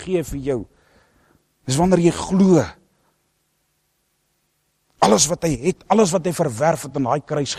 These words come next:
gee vir jou. Hy vat nie net jou sondes weg nie, broer en suster. Hy doen baie meer as dit.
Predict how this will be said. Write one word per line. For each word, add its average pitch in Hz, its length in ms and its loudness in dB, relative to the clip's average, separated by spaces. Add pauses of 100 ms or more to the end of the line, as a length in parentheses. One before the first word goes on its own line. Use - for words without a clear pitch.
gee 175 260 2
vir 131 140 -2
jou. 127 100 0
Hy 131 80 0
vat 208 220 0
nie 202 100 0
net 185 160 0
jou 160 80 2
sondes 185 500 -2
weg 147 220 0
nie, 139 80 -6
broer 143 300 -2
en 139 80 -8
suster. 147 320 -4
Hy 139 100 -4
doen 160 160 -4
baie 208 300 6
meer 202 200 4
as 143 140 -6
dit. 214 240 -2